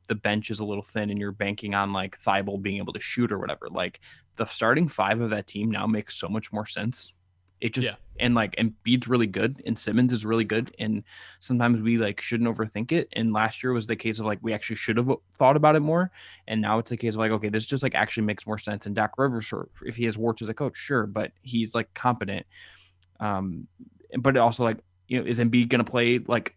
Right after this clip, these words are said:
Speaker 1: seventy-two games to push them into, like, contention for the two or the one seed? Probably not. I would, I would guess no. And, you know, Milwaukee has Giannis and, like, a good regular season coach and a lot of the same pieces that helped them be really successful last year. And they're, like, a really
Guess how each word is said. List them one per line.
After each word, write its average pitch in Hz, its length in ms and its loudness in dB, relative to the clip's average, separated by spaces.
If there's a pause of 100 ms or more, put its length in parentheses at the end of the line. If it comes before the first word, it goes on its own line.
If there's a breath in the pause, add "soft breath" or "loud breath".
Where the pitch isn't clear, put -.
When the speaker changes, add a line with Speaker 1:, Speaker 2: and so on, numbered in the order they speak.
Speaker 1:
seventy-two 123 400 0
games 113 280 0
to - 100 -10
push - 260 0
them 113 160 2
into, 113 220 -2
like, 104 200 -2
contention 110 460 -2
for 117 120 -4
the 107 100 -2
two 113 320 -2
or 113 100 0
the 107 80 2
one 107 220 0
seed? 165 180 -4
Probably 110 400 0
not. 104 320 2 (260)
I 113 100 4
would, 110 180 0
I 110 80 4
would 107 100 0
guess 107 220 -2
no. 107 340 0 (800 loud breath)
And, 113 480 2
you - 380 -6
know, 123 180 2
Milwaukee 117 420 4
has 127 140 0
Giannis 117 380 2
and, 113 380 -2
like, 123 240 -4
a 120 80 0
good 120 320 0
regular 123 260 4
season 120 260 -2
coach 123 380 -2 (100)
and 110 240 0
a 92 80 -4
lot 107 200 2
of 120 60 2
the 120 40 -2
same 120 180 0
pieces 127 400 -2
that 120 140 2
helped 120 160 0
them 135 100 2
be 131 80 4
really 131 140 2
successful 131 480 -4
last 135 240 0
year. 107 80 -2
And 104 80 -2
they're, 107 100 2
like, 110 180 0
a 113 60 0
really 123 460 2